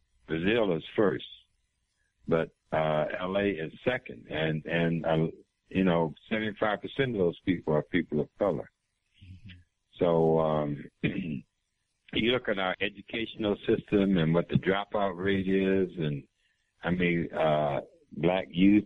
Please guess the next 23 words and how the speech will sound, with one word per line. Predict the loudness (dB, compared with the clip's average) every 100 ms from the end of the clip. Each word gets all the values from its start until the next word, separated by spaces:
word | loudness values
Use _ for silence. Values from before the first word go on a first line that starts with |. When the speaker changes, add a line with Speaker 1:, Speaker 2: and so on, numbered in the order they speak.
| 2
Speaker 1:
are, | 2 2 0 -2
you | -2
know, | 0
they're | 0 0
building | 2 2 0 -2
more | 0 2 0 -4 -4
prisons, | 0 0 0 -4 -6 -8 _ _ _ _ _ _ _ _ _ _
uh, | 0 2 2
than | 0 0
they | 2
are | 2 2
universities. | 2 2 2 2 2 -2 -8 -8 -8 -6 -8 -10 _ _ _ _ _ _ _
And | -4 -2 0 -2
the | -6
prisons | -4 -2 0 -2 -4
now | -4 -2 -2
have | -4 -4
become, | -6 -4 -4 -2
as | -2 0
you | 0 0
mentioned, | 0 0 -2 -4 -4 -2
are, | -2 -2 -4
are | -6